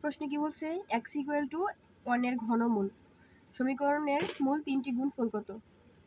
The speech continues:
ঘনমূল বললে আমরা কি জানি জটিল সংখ্যার ক্ষেত্রে? ঘনমূল তিনটি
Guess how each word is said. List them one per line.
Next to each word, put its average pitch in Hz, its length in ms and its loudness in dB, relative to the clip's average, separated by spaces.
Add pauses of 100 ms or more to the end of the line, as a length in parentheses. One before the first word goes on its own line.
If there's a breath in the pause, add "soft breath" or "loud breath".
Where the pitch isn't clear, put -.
(260)
ঘনমূল 262 380 4 (100)
বললে 302 260 0 (1040 soft breath)
আমরা 240 220 2
কি 277 140 0
জানি 277 160 0 (160)
জটিল 254 280 -2
সংখ্যার 254 280 -4
ক্ষেত্রে? 277 280 -8 (1600)
ঘনমূল 254 340 2
তিনটি 277 200 0